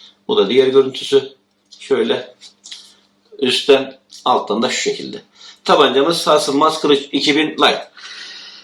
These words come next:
Şimdi tabancamızın özelliklerinden bahsettik. Hemen tabancamızı, e, ağırlığından bahsedeyim. Şöyle. Verilerde bin gram geçer. Bakalım. Şöyle çevirelim. Şuraya yakın alabilir miyiz abi? Şuraya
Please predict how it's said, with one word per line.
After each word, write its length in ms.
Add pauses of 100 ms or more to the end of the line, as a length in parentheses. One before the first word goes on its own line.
(220)
Şimdi 200
tabancamızın 540
özelliklerinden 520
bahsettik. 400
Hemen 200
tabancamızı, 840
e, 80 (580)
ağırlığından 560
bahsedeyim. 540 (500)
Şöyle. 480 (1600)
Verilerde 500
bin 180
gram 280
geçer. 500 (140)
Bakalım. 380 (240)
Şöyle 160
çevirelim. 480 (200)
Şuraya 260
yakın 160
alabilir 300
miyiz 180
abi? 220 (1400)
Şuraya 260